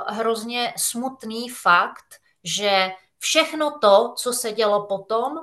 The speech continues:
to znamená prostě jako průběh vyšetřování, průběh soudního procesu,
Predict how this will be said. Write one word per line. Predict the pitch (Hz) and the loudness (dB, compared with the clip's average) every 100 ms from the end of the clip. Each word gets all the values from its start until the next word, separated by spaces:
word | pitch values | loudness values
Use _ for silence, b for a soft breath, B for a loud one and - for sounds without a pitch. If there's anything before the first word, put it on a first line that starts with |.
| - | -4
to | 233 | -4
znamená | 196 214 214 208 202 | -2 -2 0 2 0
prostě | 202 190 - 202 | 0 -8 -8 -4
jako | 196 196 190 | -4 -2 -6
průběh | - 277 262 254 214 | -4 -6 2 0 0
vyšetřování, | 220 - - 233 214 208 208 202 196 | -6 -8 -8 -6 0 2 2 0 -8
průběh | - 262 277 - - - | -8 -6 -2 0 0 -2
soudního | 233 226 208 214 214 | -4 -4 -6 -6 -6
procesu, | 202 196 - 190 - 180 175 | -6 -8 -8 -10 -8 -6 -6